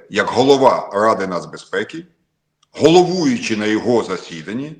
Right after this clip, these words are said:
своїх підлеглих, провів рішення, е, про санкції щодо свого політичного опонента,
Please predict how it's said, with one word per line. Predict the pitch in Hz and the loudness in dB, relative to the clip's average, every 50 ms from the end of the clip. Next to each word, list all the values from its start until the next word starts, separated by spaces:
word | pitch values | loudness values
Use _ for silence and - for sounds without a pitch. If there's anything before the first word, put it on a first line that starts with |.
| _ _ | _ _
своїх | - - 104 107 110 113 107 - - | -18 -10 -6 -4 -4 -4 -4 -6 -10
підлеглих, | 87 78 82 82 80 80 - - 127 156 160 - _ _ _ _ _ _ _ _ _ _ _ _ _ _ | -14 -12 -10 -8 -8 -8 -8 -8 -10 -10 -10 -14 _ _ _ _ _ _ _ _ _ _ _ _ _ _
провів | - 107 110 120 113 113 147 165 135 101 101 98 | 0 4 4 4 4 4 2 2 2 2 0 -2
рішення, | 101 98 92 - - 117 131 156 185 185 180 185 - _ _ _ _ _ _ _ _ _ _ _ _ _ _ _ - - | -2 -2 -4 -4 -4 -4 -2 -2 -4 -6 -8 -14 -20 _ _ _ _ _ _ _ _ _ _ _ _ _ _ _ -10 -4
е, | 98 98 98 98 98 95 | 0 2 2 2 2 0
про | - - - 131 147 139 117 92 - - - | 0 2 6 6 6 6 6 2 -2 -6 -12
санкції | - - - 98 107 143 165 165 - 185 190 185 190 - - | -10 -2 2 4 4 4 2 0 -2 -4 -4 -4 -6 -8 -12
щодо | - - - - 120 143 160 160 170 165 170 170 | -12 -8 -2 2 4 4 4 4 0 -2 -4 -8
свого | - - - 101 113 131 120 135 147 147 147 - - _ - | -12 -10 -4 0 2 4 4 4 4 2 0 -8 -16 _ -8
політичного | 139 101 90 - - 113 110 - 82 82 101 131 - | -6 -6 -6 -6 -8 -8 -8 -6 -4 -4 -4 -2 -4
опонента, | - - - 90 90 80 76 - - | -4 0 0 0 0 0 -6 -10 -20